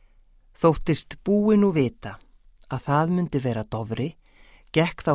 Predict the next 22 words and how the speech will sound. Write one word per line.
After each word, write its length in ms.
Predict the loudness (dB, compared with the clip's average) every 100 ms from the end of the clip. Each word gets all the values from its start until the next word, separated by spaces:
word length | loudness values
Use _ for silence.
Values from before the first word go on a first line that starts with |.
| 0
fyrir 340 | -2 -2 0
hann 200 | -2 -4 -4
og 100 | -4
mælti 360 | -4 -6 -6 -6
svo: 260 | -6 -10 -14 -20 -20 _ _ _ _ _ _ _ _ _ -10
"Sit 480 | -2 4 6 6 0
heill, 420 | -4 -4 _ -12 -12 0
Dofri 400 | 2 2 0 -6
konungur, 640 | 0 2 2 -2 -4 -8 -8 -20 -20 -2
með 240 | 0 0 0
hirð 360 | 0 0 -4 -8
glaða." 460 | -4 -4 -4 -10 -16 -20 _ _ _ _ _ _ _ _ _ _ _ -20 _ _ _ 2
Dofri 420 | 2 4 2 0 0
tók 280 | 0 2 4
vel 260 | 4 4 0 -12 _
orðum 400 | 0 0 2 0
hans 320 | 0 -2 -4 -4
og 140 | 0
mælti 460 | 0 -2 -6 -10 -8
til 200 | -8 -4
dóttur 320 | -6 -4 -6
sinnar: 340 | -4 -2 -4